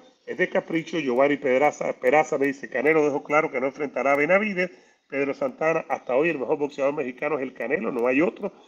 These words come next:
Y dice Freddy, "Vikingo, cuando hablo de ti, este señor, no me acuerdo cómo se llama, te pusiste enojadísimo". ¿De quién estás hablando ahora? ¿Quién habla de mí?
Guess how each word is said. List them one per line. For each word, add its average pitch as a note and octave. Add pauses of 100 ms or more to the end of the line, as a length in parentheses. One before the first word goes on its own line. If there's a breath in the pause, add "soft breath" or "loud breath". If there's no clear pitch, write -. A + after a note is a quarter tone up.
(340 soft breath)
Y B2+
dice D3+
Freddy, C#3+ (160)
"Vikingo, F3
cuando C3+
hablo F3+
de D#3
ti, F#3+
este E3
señor, D#3+
no D#3+
me D#3+
acuerdo E3+
cómo D#3+
se C#3+
llama, F3 (320 loud breath)
te C3
pusiste E3+
enojadísimo". B2+
¿De G2+
quién E3+
estás E3+
hablando E3
ahora? D#3+ (800)
¿Quién E3+
habla F3+
de D3+
mí? F3+